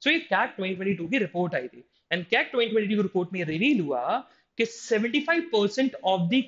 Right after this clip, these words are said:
consequential, याद करो classification पढ़ा था ना इंडियन railway accidents का, एक था consequential train accidents और एक था आपका other train accidents।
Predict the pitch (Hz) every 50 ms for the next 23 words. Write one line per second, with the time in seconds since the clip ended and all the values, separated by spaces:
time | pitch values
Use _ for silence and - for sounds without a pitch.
0 | - - 196 190 190 208 220 - 202 202 190 - 202 165 151 151 160 190 - -
1 | 226 233 247 247 185 175 180 190 190 202 208 208 220 208 208 208 208 262 311 277
2 | - 190 190 190 202 196 202 202 208 196 - 202 180 196 196 - - 202 196 190
3 | - _ _ _ _ 180 180 - - 208 - - 190 180 175 175 - 202 196 196
4 | - 208 208 180 - - 185 190 190 180 - 202 170 185 190 185 - - _ _
5 | _ - 170 175 175 175 175 - 202 185 - - - 226 262 294 - - 180 170
6 | 180 185 185 180 175 156 143 - 156 147 143 143 -